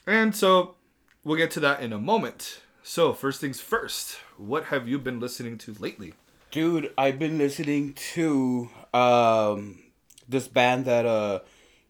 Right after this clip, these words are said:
Speaker 2: YouTube recommended me called Prong. Um,
Speaker 1: Oh, Prong rules, dude.
Speaker 2: Yeah. It's the, I'm pretty sure, like, Prong opened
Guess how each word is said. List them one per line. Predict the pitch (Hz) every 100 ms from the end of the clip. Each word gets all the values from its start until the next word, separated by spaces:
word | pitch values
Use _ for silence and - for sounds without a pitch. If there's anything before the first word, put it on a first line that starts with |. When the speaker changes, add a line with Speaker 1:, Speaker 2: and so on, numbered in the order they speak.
| _
Speaker 2:
YouTube | 127 143 135 147 110
recommended | 123 120 123 110 110 110
me | 107 107
called | - 101 104 -
Prong. | 104 95 95 95 _ _ _ _ _ _ _ _
Um, | 101 139 -
Speaker 1:
Oh, | 233 233
Prong | 226 320 160
rules, | 151 302 139
dude. | 135 - - -
Speaker 2:
Yeah. | 170 92 - _ _ _ - -
It's | 110 -
the, | 113 107 101 - _ _ -
I'm | 127
pretty | 143 160 165
sure, | - 147 156
like, | 151 139 127 110 -
Prong | - 117 135 76
opened | 117 - 143 156 147